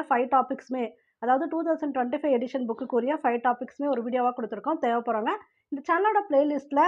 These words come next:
தமிழ் தகுதி தேர்வு அப்படின்னு ஒரு ஃபோல்டர் இருக்கும், போய் பார்த்துக்காங்க. இப்ப திருக்குறள் பத்தி பார்த்தலாம். திருக்குறள் பொறுத்த வரைக்கும் உங்களுக்கு எப்படி கேட்கலாம்னா, fill in the blanks கேட்கலாம், இல்லைன்னா திருக்குறள்ல வரக்கூடிய அணி கேட்கலாம். அதனால கவனமா பார்த்துக்காங்க. ஃபர்ஸ்ட் ஒழுக்கமுடைமையில கொடுத்துருக்கிறத பார்த்தலாம்.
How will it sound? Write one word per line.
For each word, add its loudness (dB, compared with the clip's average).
தமிழ் 2
தகுதி 0
தேர்வு 2
அப்படின்னு 2
ஒரு -6
ஃபோல்டர் 0
இருக்கும், -2
போய் 0
பார்த்துக்காங்க. 0
இப்ப -2
திருக்குறள் 0
பத்தி 2
பார்த்தலாம். 2
திருக்குறள் -2
பொறுத்த 0
வரைக்கும் 0
உங்களுக்கு -2
எப்படி -2
கேட்கலாம்னா, 0
fill -2
in 4
the 0
blanks -4
கேட்கலாம், 2
இல்லைன்னா 2
திருக்குறள்ல 2
வரக்கூடிய 2
அணி 2
கேட்கலாம். 4
அதனால 4
கவனமா 2
பார்த்துக்காங்க. 0
ஃபர்ஸ்ட் 10
ஒழுக்கமுடைமையில 10
கொடுத்துருக்கிறத 2
பார்த்தலாம். 2